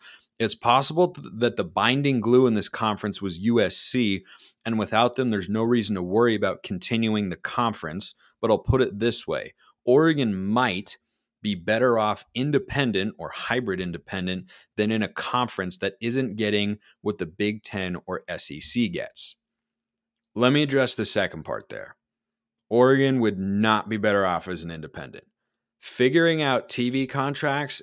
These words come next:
and then bringing in the requisite amount of money compared to what you were earning in a conference, no matter what that conference is, is not an endeavor I expect Oregon to undertake.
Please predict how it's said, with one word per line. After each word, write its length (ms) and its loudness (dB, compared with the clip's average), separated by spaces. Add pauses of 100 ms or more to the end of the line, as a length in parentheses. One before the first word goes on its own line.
and 180 0
then 180 -2
bringing 460 -2
in 180 -2
the 80 -4
requisite 540 -4
amount 300 -4
of 100 -12
money 520 -4 (380)
compared 440 -2
to 80 -8
what 260 -2
you 120 -4
were 240 -2
earning 340 -2
in 140 -8
a 60 -6
conference, 580 -4
no 80 0
matter 180 2
what 300 -2
that 180 -2
conference 560 -4
is, 420 0 (920)
is 220 0
not 420 0
an 80 -4
endeavor 440 2
I 120 0
expect 560 -2
Oregon 520 -2
to 220 -8
undertake. 720 -4